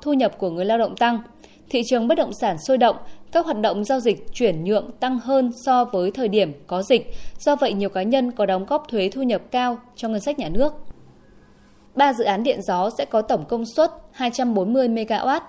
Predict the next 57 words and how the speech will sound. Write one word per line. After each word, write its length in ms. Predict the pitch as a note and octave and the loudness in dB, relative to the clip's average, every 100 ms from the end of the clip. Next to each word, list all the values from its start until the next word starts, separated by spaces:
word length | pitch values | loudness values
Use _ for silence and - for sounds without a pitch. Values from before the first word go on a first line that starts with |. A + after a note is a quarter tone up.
| - - | -18 -20
sẽ 220 | - - C4+ | -4 0 2
được 200 | C#4+ - | 2 2
thực 160 | - | 0
hiện 300 | A3+ G3+ G3 - | 2 0 -2 -6
tại 80 | |
các 200 | - D4 | -4 -4
huyện 260 | C#4+ B3 F#3+ | -2 -2 -2
Cao 180 | A3 B3+ | -2 2
Lộc, 340 | A3+ F3+ - - | 2 2 -4 -4
Văn 180 | B3 A#3+ | -4 0
Quan 280 | B3+ B3 A3+ - | -2 0 -4 -6
và 80 | F#3+ | -2
Lộc 220 | F#3 - | -2 -2
Bình 220 | G3 E3+ | -4 -4
của 140 | F3 | -8
tỉnh 220 | D#3+ F3 D#3+ | -6 -6 -6
Lạng 140 | - - | -8 -4
Sơn. 200 | B3+ B3 A#3 - - - _ - | 0 0 -2 -14 -20 -20 _ 2
Đây 120 | D4 | 4
là 120 | B3 | 4
thông 220 | B3 C4 | 0 -2
tin 220 | C4+ C4 | 0 0
đáng 140 | G#3+ G#3 | 0 -4
chú 140 | A#3+ | -4
ý 220 | G3+ G3 | -4 -4
tại 160 | B3 C4+ | -4 -4
buổi 180 | G#3 F3+ | -2 -2
làm 160 | E3+ | -4
việc 280 | F3 G#3 F#3+ - - | 0 0 0 -6 -18
giữa 180 | - A#3+ | 0 2
Ủy 180 | C#4 C4+ | 2 0
ban 160 | G3 | 0
Nhân 100 | A#3+ | -2
dân 220 | A#3+ B3 A#3 | 0 -2 -2
tỉnh 180 | E3+ | -4
Lạng 140 | D#3+ F#3+ | -6 -10
Sơn 380 | - B3+ A#3 A3 - | -2 0 0 -4 -6
và 140 | F3+ | -6
doanh 220 | E3 A#3+ | -2 0
nghiệp 180 | A#3 G3+ - | 0 0 -2
của 120 | E3+ | -4
Đức 220 | F3 F4 - - - | 0 -2 -4 -20 -6
về 100 | B3 | -2
công 180 | A#3 C4+ | 0 0
tác 140 | D#4+ E4 | 0 -2
chuẩn 160 | G3 | -2
bị 120 | F3 | -2
đầu 160 | F#3+ F#3 | 0 -2
tư 260 | F3+ C4 B3 | 0 -2 0
các 180 | D4 | -2
dự 100 | D4 | -2
án 160 | F3 F#3 | -2 -2
điện 180 | A#3 F#3 | -6 -6
gió 240 | F3 E3 | -4 -4
trên 180 | G3+ C4+ | -4 -4
địa 100 | A3 | -2
bàn. 260 | G3 F#3 | -2 -2